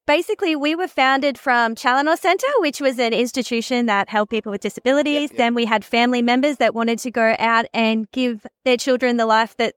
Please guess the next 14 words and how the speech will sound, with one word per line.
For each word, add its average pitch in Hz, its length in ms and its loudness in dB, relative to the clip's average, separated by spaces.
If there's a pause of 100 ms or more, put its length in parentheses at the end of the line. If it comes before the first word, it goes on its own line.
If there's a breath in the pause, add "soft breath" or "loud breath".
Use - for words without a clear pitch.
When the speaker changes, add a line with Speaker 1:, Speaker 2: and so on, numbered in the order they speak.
Speaker 1:
they 226 100 0
thought 226 220 -2
they 247 100 -2
deserved. 247 600 -2
Speaker 2:
Gotcha. 160 280 -4
Speaker 1:
So 240 320 0
they, 220 600 0
um, 226 260 0
created 240 680 -2 (500)
Friends 294 380 0 (140)
of 247 380 0 (480)
Challinor 262 520 0 (100)
Aid 214 220 0
League. 139 340 -6